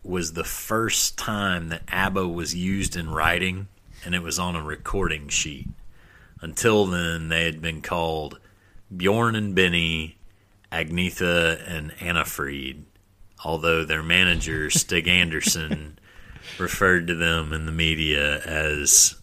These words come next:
Speaker 1: abba prior to this.
Speaker 2: Can you imagine
Speaker 1: That
Speaker 2: being
Speaker 1: doesn't
Speaker 2: like,
Speaker 1: roll off the
Speaker 2: like,
Speaker 1: tongue.
Speaker 2: no,
Speaker 1: I don't care
Speaker 2: no.
Speaker 1: what language you speak.
Speaker 2: No, uh-uh. Those
Speaker 1: That's,
Speaker 2: Swedes.
Speaker 1: that's a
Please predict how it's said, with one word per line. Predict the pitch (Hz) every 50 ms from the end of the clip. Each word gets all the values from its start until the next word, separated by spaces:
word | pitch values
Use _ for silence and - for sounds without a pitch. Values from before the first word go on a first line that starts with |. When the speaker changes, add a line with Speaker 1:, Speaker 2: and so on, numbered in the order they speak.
| - -
Speaker 1:
abba | - 85 85 85 82 71 73 73 73 73 73 73 - -
prior | - - 90 85 85 82 78 73 71 73
to | - - 71
this. | 71 71 69 69 69 - - - - - - - _ _ _ _ _ _ _ _ _ _ _ _ _ _ _ _ - - - -
Speaker 2:
Can | - 139 151 202
you | 214 185 147
imagine | 120 110 110 107 110 113 113 123 120 110
Speaker 1:
That | 117 -
Speaker 2:
being | 117 -
Speaker 1:
doesn't | 226 202 175 185
Speaker 2:
like, | 151 131
Speaker 1:
roll | 139 147 160 156 151 139
off | 127 120 113 120
the | 120 110
Speaker 2:
like, | 95 -
Speaker 1:
tongue. | - 127 123 120 123 117 113
Speaker 2:
no, | 110
Speaker 1:
I | 113
don't | 131 139 123
care | - - 127 117 107
Speaker 2:
no. | 98 95
Speaker 1:
what | 104 113 113 90
language | 104 95 95 107 107 98 87 80 78 73 - 80
you | 78 73
speak. | - - - - - 87 76 71 71 71 - -
Speaker 2:
No, | 113 107 95 76 - -
uh-uh. | 101 110 82 53 67 80 107 120 - - - _ _ _ _ -
Those | 131 139
Speaker 1:
That's, | - - - - 214
Speaker 2:
Swedes. | 175 107 104 - - 349 - -
Speaker 1:
that's |
a | 403